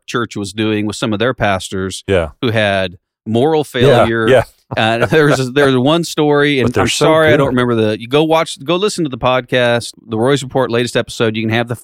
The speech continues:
Speaker 1: the details. But essentially my paraphrase is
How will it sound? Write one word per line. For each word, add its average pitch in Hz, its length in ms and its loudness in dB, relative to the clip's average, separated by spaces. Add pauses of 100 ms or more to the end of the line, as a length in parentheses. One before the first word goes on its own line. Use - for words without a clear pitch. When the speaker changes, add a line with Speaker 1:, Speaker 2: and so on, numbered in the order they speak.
Speaker 1:
the 113 120 -4
details. 107 520 -4
But 135 280 -4
essentially 151 560 -2
my 123 200 0
paraphrase 123 600 -2
is 113 280 -2